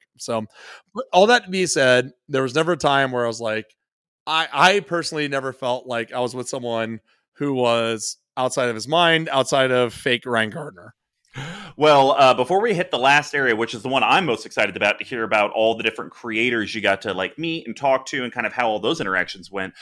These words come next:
Speaker 2: Uh, just a quick reminder, guys, we have pivoted our store to Etsy dot com. Uh, if you just search C M D Tower on Etsy, you'll find us. Our actual store links, Etsy dot com slash store slash C M D Tower, but that's a lot of words. Just Etsy dot com, type in C M D Tower.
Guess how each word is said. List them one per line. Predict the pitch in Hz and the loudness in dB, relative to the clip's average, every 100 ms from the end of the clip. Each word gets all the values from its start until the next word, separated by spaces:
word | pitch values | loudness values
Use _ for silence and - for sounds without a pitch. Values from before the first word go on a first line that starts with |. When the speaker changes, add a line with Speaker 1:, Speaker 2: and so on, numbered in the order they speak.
| - - | -18 0
Speaker 2:
Uh, | 110 | 2
just | 120 127 | 2 -2
a | |
quick | - 214 185 | -4 -4 -2
reminder, | 156 160 160 | -2 0 0
guys, | 170 165 156 | 0 2 0
we | 131 117 | -4 -2
have | 135 143 - | 0 0 -2
pivoted | 143 139 135 - | -8 -4 -6 -4
our | 110 | -6
store | 101 - 131 127 | -6 -8 -4 -2
to | 120 | -2
Etsy | 110 113 131 110 | -2 -4 -4 -2
dot | 107 - | -2 -2
com. | 123 117 117 123 _ - | -6 -4 -6 -8 _ -4
Uh, | 104 92 92 104 | -2 0 0 -2
if | 110 | -6
you | 110 | -6
just | 110 - | -8 -8
search | 123 - | -10 -10
C | 127 | -8
M | 113 104 | -8 -6
D | 107 | -6
Tower | 117 110 107 | -2 -2 0
on | 98 | 0
Etsy, | 107 - 151 | -2 -2 -8
you'll | 127 95 | -6 -6
find | 135 127 123 | -4 -6 -4
us. | 120 - - - 151 | -6 -8 -20 -8 2
Our | |
actual | 147 - 113 | 2 2 -6
store | - 120 117 | -8 -6 -4
links, | 117 110 117 | -4 -4 -6
Etsy | 117 120 | -6 -2
dot | 107 101 | -2 -2
com | 113 107 | -4 -6
slash | - 107 95 | -4 -4 -4
store | - 156 143 | -6 -4 -2
slash | 139 117 98 | 0 0 0
C | - | -2
M | 113 | -6
D | 110 | -4
Tower, | 123 131 | -2 0
but | |
that's | 277 - | 2 2
a | |
lot | 107 92 | 2 0
of | 85 | -2
words. | 82 - | -12 -12
Just | - 208 - | -8 -4 0
Etsy | 156 123 | 2 2
dot | 110 | 0
com, | 123 107 | 0 -4
type | - 117 | 0 -2
in | 110 104 | -4 -12
C | 117 | -10
M | 101 | -10
D | 101 | -8
Tower. | 110 101 98 | -2 -2 -2